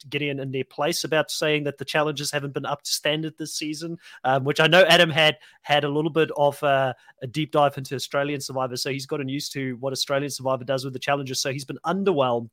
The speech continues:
by this season, but, uh, I think, you know, Carl had some really good insights on what he thought of the challenges so far, and just as a previous player that always adds that different credibility and level of thinking when it comes to the show as well. Um, he had his own criticisms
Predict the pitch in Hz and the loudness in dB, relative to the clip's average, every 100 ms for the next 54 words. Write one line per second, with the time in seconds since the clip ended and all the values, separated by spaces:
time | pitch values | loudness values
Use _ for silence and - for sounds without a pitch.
0 | _ _ 135 131 127 - 127 131 123 131 | _ _ -2 0 -2 -4 -6 -6 -2 -2
1 | - 143 131 139 135 190 135 - _ - | -2 -4 -2 -2 0 0 -2 -16 _ -10
2 | 139 123 - 139 135 - 127 123 123 131 | -10 -4 0 2 2 -2 -10 -8 -8 -8
3 | 127 131 - 123 - 123 123 - _ _ | -6 -4 -2 -2 -4 -8 -8 -14 _ _
4 | 120 135 143 151 139 131 123 - 131 127 | -4 0 0 0 -2 -2 -4 -2 -2 -2
5 | 127 - 135 123 139 127 120 143 220 - | -2 -2 -2 0 2 2 2 0 2 2
6 | 143 139 - 135 120 - 135 123 123 - | -2 -4 -6 -6 -8 -4 -2 -2 -4 -8
7 | - _ - 151 170 143 131 127 - 123 | -20 _ -2 2 4 2 -2 -6 -4 -4
8 | 104 135 143 123 - - 127 120 123 127 | -4 -8 -6 -8 -10 -8 -6 -4 -4 -4
9 | 135 123 123 123 113 143 127 131 123 123 | -6 -6 -6 -6 -6 -8 -8 -8 -6 -8
10 | - 127 - 127 120 117 127 135 123 - | -4 -4 -4 -4 -4 -4 2 2 2 2
11 | 127 117 - - - 127 127 - 160 214 | 2 2 -2 -10 0 0 0 0 6 6
12 | - _ 147 147 147 127 147 143 135 120 | 6 _ -6 -2 -2 -2 -4 -4 -4 -6
13 | 117 | -8